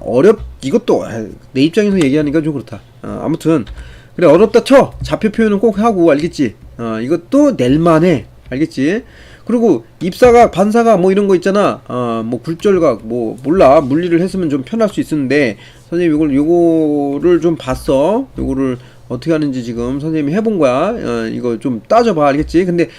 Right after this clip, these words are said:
중요한 건 뭐냐면, 선생님이 뭐라고 그랬어? 각을 마주보는 게 사인이야. 알겠지? 각을 마주보는 게. 그러니까 각을 마주보는 게 어떻게 되는 거야? 삼분의 이, 어, 삼분의 이가 나오는데, 얘는 어떻게? 이거보다 더 꺾여서 들어갔으니까 어떻게? 이 폭이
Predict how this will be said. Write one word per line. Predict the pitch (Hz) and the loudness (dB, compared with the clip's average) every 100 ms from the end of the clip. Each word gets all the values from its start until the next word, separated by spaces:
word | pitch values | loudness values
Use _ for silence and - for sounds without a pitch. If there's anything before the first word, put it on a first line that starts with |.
| - | -20
중요한 | - 165 247 262 | -8 2 4 4
건 | 208 | 2
뭐냐면, | 147 147 156 | 0 0 0
선생님이 | 214 247 226 | 0 0 0
뭐라고 | 120 123 160 | 0 0 0
그랬어? | 127 131 - - - | -2 -4 -4 -16 -14
각을 | - - 175 233 175 | -6 -4 0 0 0
마주보는 | - 131 156 202 208 185 | -2 -4 -2 0 -2 -2
게 | 170 | -2
사인이야. | 214 220 165 117 | 0 0 0 -2
알겠지? | 110 127 - | -4 -8 -8
각을 | - 170 214 | -4 0 2
마주보는 | 156 - 151 165 139 | 0 -4 -6 -4 -4
게. | 107 104 - - | -6 -12 -20 -12
그러니까 | 220 220 | 0 0
각을 | - - 196 247 | 2 -2 4 2
마주보는 | 156 156 170 175 170 147 | 2 -2 -2 -2 -2 -2
게 | |
어떻게 | 113 - | -4 -4
되는 | 123 120 | -6 -4
거야? | 143 196 | -2 -2
삼분의 | - 247 233 226 175 | -2 -4 -4 -2 -2
이, | 143 175 170 127 - | -2 -2 -2 -2 -4
어, | 127 | -6
삼분의 | 151 208 202 143 | -6 -2 -2 0
이가 | 175 | 0
나오는데, | 147 117 117 117 113 - - - | -2 -4 -6 -6 -8 -10 -20 0
얘는 | 151 180 117 | 2 4 0
어떻게? | 117 - 117 101 | -6 -4 -4 -4
이거보다 | 117 139 147 131 - | -6 -6 -2 -4 -4
더 | 107 | -6
꺾여서 | 202 214 233 190 160 - | -6 -2 0 2 -2 -2
들어갔으니까 | - 139 147 135 113 | -4 -4 -4 -8 -8
어떻게? | 110 110 143 | -8 -4 -4
이 | 127 156 | -2 -6
폭이 | - 208 175 | -6 -2 -2